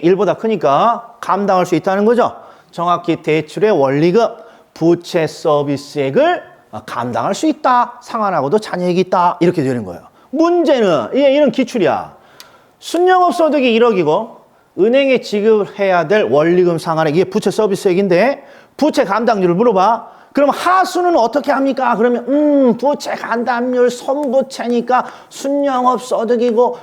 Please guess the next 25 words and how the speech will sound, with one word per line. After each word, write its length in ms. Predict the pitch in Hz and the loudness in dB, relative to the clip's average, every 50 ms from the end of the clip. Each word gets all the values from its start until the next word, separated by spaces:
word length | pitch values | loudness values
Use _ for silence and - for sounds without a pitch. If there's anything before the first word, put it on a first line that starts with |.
| - - _ | -18 -20 _
부채 580 | - - 214 247 247 247 - - - - 202 247 | -6 -2 -2 -2 -2 -4 -6 -12 -14 -12 -10 -10
서비스에 1080 | 233 - - 247 196 202 208 220 214 247 247 233 240 - - 240 240 233 226 - - - - | -10 -6 -6 -6 -6 -4 -4 -2 -2 0 -2 -2 -4 -4 -4 -2 -2 -2 -4 -8 -12 -2 0
요렇게 380 | 185 220 240 240 240 - 262 | 2 2 2 0 -2 -6 -8
나누는 400 | 233 214 175 196 220 240 233 240 | -6 -6 -4 -2 0 0 2 2
거니까 380 | 220 233 233 226 226 226 226 202 | 2 0 0 0 -2 -2 -2 -2
여기에 280 | 175 165 196 190 247 240 | -2 -2 -2 0 0 0
일억 440 | 196 156 151 170 190 214 214 - | 0 0 0 0 -2 -2 -2 -2
들어가고 560 | - 240 247 247 214 240 233 220 196 233 - - - - - - | -2 0 0 0 0 0 0 0 0 0 -2 -2 -8 -8 -2 0
오, 140 | 220 269 | 0 0
이거 600 | - - - - - - - - _ - 349 403 415 | 0 -2 -8 -18 -20 -20 -20 -20 _ 0 2 2 2
하수 380 | - - 349 415 - 330 359 392 | 2 2 0 2 2 2 2 2
중에 100 | 359 381 | 4 4
하수야. 260 | 320 311 285 - 269 | 4 2 2 2 2
이렇게 280 | 247 294 359 - 349 359 | 2 2 2 4 2 2
해서 120 | 269 311 | 4 4
어떻게 220 | 370 381 349 320 | 2 2 2 0
시험지에 280 | 254 339 349 330 320 294 | 0 0 0 2 0 0
풀어? 580 | - - 285 269 240 190 156 117 90 - - - - - _ _ _ | 0 2 2 2 4 4 2 0 -2 -4 -10 -18 -20 -20 _ _ _
항상 460 | - - 302 330 359 330 320 240 175 | -10 -6 -2 0 2 2 2 2 0
해석이 580 | - - 294 320 247 294 269 226 214 170 127 87 - - - _ _ _ _ _ _ _ _ - - - _ - _ _ _ _ _ - | 0 0 0 2 2 2 2 2 2 0 -2 -4 -8 -14 -20 _ _ _ _ _ _ _ _ -20 -20 -20 _ -20 _ _ _ _ _ 0
부채 480 | 226 269 277 269 - - 254 240 226 | 0 0 0 0 -2 -4 -4 -2 -2
감당률이 760 | - 180 202 208 214 214 208 214 202 180 170 147 139 143 165 | 0 0 0 0 0 0 2 0 0 0 -2 -4 -4 -4 -4
나오면 720 | 147 117 101 98 85 82 107 151 208 240 233 165 110 90 - - - - _ _ _ | -4 -4 -4 -4 -6 -6 -2 0 2 2 2 0 -2 -4 -10 -18 -20 -20 _ _ _
순영업 540 | - - - 208 202 196 180 156 143 120 - | -12 -8 -6 -4 -2 -2 0 0 0 -2 -2
소득이 720 | - 147 135 127 127 120 143 202 247 294 330 370 - - | -2 0 0 0 0 0 2 2 2 0 -2 -4 -6 -12